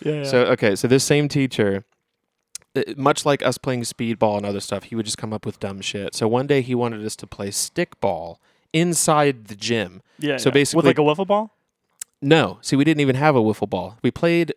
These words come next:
Speaker 2: with, uh, with a stick, but it was, like, a decently, decently
Speaker 1: Stickball
Speaker 2: thick
Speaker 1: is,
Speaker 2: one.
Speaker 1: is like baseball, right?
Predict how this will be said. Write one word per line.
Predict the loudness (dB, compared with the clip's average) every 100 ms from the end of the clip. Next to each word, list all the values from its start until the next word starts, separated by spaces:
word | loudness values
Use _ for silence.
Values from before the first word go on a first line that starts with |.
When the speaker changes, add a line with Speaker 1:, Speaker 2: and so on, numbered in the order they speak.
| _
Speaker 2:
with, | 0 2 0 -8 _ _ _ _ -2
uh, | 0 0 -2 -6 _ _ _
with | 0 2 2 2
a | 0
stick, | 0 0 2 4 2 -2
but | 0
it | 2
was, | 2
like, | 0 -2
a |
decently, | -4 -4 -2 -4 -2 -2 0 -2 -8 _ -4
decently | 0 0 4
Speaker 1:
Stickball | 6 6
Speaker 2:
thick | 4
Speaker 1:
is, |
Speaker 2:
one. | 2 2
Speaker 1:
is | 0
like | -2 -2
baseball, | -4 -4 -10 -8
right? | -10 -10